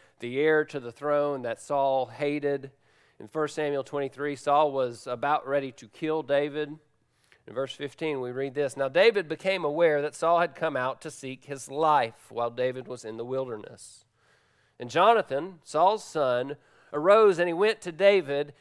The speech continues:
and encouraged him in God." Now that's love right there, to go and encourage someone in the Lord.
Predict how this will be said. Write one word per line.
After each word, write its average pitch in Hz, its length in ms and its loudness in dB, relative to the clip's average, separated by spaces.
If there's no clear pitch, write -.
and 151 140 -2
encouraged 196 680 2
him 175 160 -2
in 160 80 -2
God." 180 260 6
Now 147 120 0
that's 196 300 2
love 170 300 6
right 156 240 0
there, 156 200 0
to 131 100 -14
go 180 180 4
and 156 80 0
encourage 165 440 -2
someone 143 400 -2
in 135 120 -4
the 120 100 -6
Lord. 120 500 -8